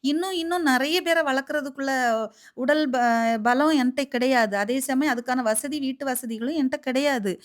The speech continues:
எல்லா பிரச்சனையும் நான் தான் பார்க்கணும். நீங்க வளர்த்தது எல்லாமே நான் தான் பார்க்கணும்னு ஏன் என்கிட்ட கேக்குறீங்க? ஆ, என்னோட, எங்க, எனக்கு கண்ணு கெட்டுன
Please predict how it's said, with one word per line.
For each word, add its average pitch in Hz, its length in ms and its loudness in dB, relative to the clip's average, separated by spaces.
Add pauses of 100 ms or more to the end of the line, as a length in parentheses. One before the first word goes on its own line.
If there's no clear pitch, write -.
(240)
எல்லா 254 260 4 (100)
பிரச்சனையும் 320 480 -2
நான் 254 240 0
தான் 320 220 0
பார்க்கணும். 254 380 -2
நீங்க 269 200 0
வளர்த்தது 262 420 0
எல்லாமே 302 320 -2
நான் 254 260 -2
தான் 294 200 -2
பார்க்கணும்னு 254 580 -2
ஏன் 320 220 -2
என்கிட்ட 262 380 -2
கேக்குறீங்க? 233 460 -4 (800)
ஆ, 269 140 2
என்னோட, 269 360 2
எங்க, 277 300 2
எனக்கு 254 300 -2
கண்ணு 262 340 0
கெட்டுன 285 340 -2